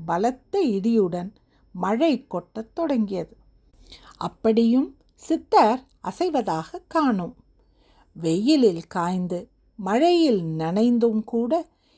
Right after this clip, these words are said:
இருந்த இடத்தை விட்டு நகராத சித்தரை எண்ணி அவர் மீது கொண்ட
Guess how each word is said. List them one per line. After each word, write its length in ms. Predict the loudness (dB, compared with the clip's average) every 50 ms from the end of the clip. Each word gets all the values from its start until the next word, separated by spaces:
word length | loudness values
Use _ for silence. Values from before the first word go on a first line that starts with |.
| _ _ _ -4
இருந்த 460 | 0 4 4 6 6 4 4 2 2
இடத்தை 520 | 2 0 0 -2 -2 -4 _ -6 -6 -4 -4
விட்டு 340 | -4 -6 -8 -8 -10 -10
நகராத 680 | -8 -8 -8 -8 -4 -4 -2 0 0 0 0 0 -2 -6
சித்தரை 720 | -6 -6 -10 -10 -10 _ -2 -2 0 0 0 -2 -4 -4 -4
எண்ணி 500 | -4 -2 -2 0 0 0 0 -2 -4 _ _ _ _ _ _ _ _
அவர் 360 | -10 -6 -2 0 2 2 4 4
மீது 460 | 4 2 2 2 2 2 0 0 0
கொண்ட 480 | -2 -2 0 0 0 -2 -4 -6 _